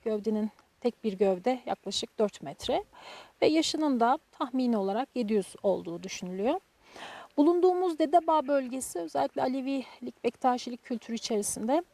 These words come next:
önemli bir bölge, kutsal sayılan bir alan. Bu ağaçla ilgili de yaptığımız alan çalışmalarında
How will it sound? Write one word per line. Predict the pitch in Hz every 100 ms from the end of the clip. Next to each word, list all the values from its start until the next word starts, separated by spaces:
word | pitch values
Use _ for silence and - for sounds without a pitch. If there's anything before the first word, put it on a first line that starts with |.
| - - - -
önemli | 277 277 254 254
bir | 196 180
bölge, | 170 190 247
kutsal | 262 - 226
sayılan | 214 220 175 165 156 160
bir | 160
alan. | 175 180 320 _ _ - - - -
Bu | -
ağaçla | 339 - 339
ilgili | 294 302 330
de | 311 262 - -
yaptığımız | 254 _ 285 269 277 -
alan | - 247 262
çalışmalarında | - 254 254 247 240 226 226 233 359